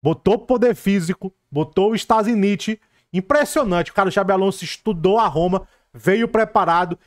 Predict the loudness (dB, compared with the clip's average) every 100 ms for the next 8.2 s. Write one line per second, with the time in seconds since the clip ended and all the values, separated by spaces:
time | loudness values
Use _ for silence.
0 | -10 -8 -6 0 2 2 2 2 0 -4
1 | -4 0 0 0 -4 -8 _ _ -2 2
2 | 2 0 0 0 0 0 2 0 0 0
3 | -2 -6 _ _ _ _ _ -16 -4 0
4 | 0 -2 -6 -4 -2 0 0 2 0 0
5 | -8 _ _ _ -12 -2 0 2 0 -2
6 | -2 0 0 -2 -4 -4 -2 -4 -6 -2
7 | 0 0 -2 -2 -2 -2 -4 0 0 0
8 | -2 -4